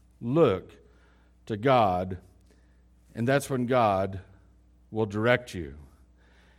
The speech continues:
And so what we see next is that God speaks to Abram. The last time God spoke, if I'm not mistaken, before this, was ten generations before.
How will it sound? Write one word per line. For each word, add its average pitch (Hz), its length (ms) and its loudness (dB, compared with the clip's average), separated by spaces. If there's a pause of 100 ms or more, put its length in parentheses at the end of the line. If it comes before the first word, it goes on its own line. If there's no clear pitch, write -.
(280)
And 107 120 -8
so 131 240 2
what 147 220 -2
we 135 240 -4
see 143 300 -4
next 139 680 0 (580)
is 120 180 -4
that 101 260 -6
God 139 680 8
speaks - 1200 -12 (920)
to 110 180 -12
Abram. 78 600 -4 (1600)
The 110 120 -2
last 196 420 4
time 190 280 0
God 160 340 2
spoke, 117 420 -2
if 107 100 -10
I'm 110 120 -2
not 110 200 -4
mistaken, 87 760 -6 (180)
before 127 340 -4
this, 82 520 -10 (760)
was 95 200 -10
ten 185 400 0
generations 135 680 0
before. 98 440 -8